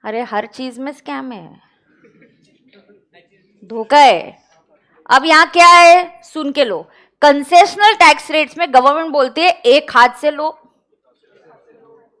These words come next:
और दो हाथ से सब कुछ, सब कुछ दे दो। अब गवर्नमेंट बोलेगी आपके जो कुछ बेनिफिट्स आपको दिए जा रहे हैं, क्या दिए जा रहे हैं? Benefits,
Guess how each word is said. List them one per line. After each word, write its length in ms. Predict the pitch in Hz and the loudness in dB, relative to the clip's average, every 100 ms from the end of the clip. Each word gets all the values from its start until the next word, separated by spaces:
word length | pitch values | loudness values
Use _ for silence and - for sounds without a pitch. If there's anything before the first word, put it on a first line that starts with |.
| _ _ _ | _ _ _
और 160 | 208 214 | -14 -14
दो 240 | 180 233 | -8 -4
हाथ 180 | 269 247 | -2 -2
से 340 | 247 - 269 - _ _ _ - | -4 -16 -18 -18 _ _ _ -12
सब 180 | 269 - | -12 -10
कुछ, 160 | 349 | -12
सब 280 | - 311 254 | -6 -8 -6
कुछ 160 | 381 302 | -8 -2
दे 160 | 349 | 0
दो। 120 | 320 277 - - - - | 2 0 -2 -20 -4 0
अब 180 | 240 | 2
गवर्नमेंट 420 | 285 349 370 403 392 | 4 4 4 2 2
बोलेगी 460 | 370 349 349 392 | 2 2 0 0
आपके 680 | 403 262 302 311 - 302 302 | 2 4 4 2 -2 -2 -2
जो 260 | 285 339 392 | -6 -6 -4
कुछ 300 | 381 427 254 | -4 -6 -4
बेनिफिट्स 680 | 233 269 311 392 453 - | 0 0 0 -6 -6 2
आपको 280 | 349 - 403 | 0 0 -6
दिए 220 | 302 349 | -4 -2
जा 180 | 330 302 | 2 4
रहे 120 | 269 | 4
हैं, 220 | 180 160 _ _ _ _ - | -2 -6 _ _ _ _ -2
क्या 160 | 302 | 2
दिए 200 | 339 359 | 2 0
जा 160 | 370 359 | 4 4
रहे 120 | 359 | 6
हैं? 380 | 392 - - _ | 4 2 -18 _
Benefits, 540 | 214 311 349 - 254 | 0 0 0 -4 -6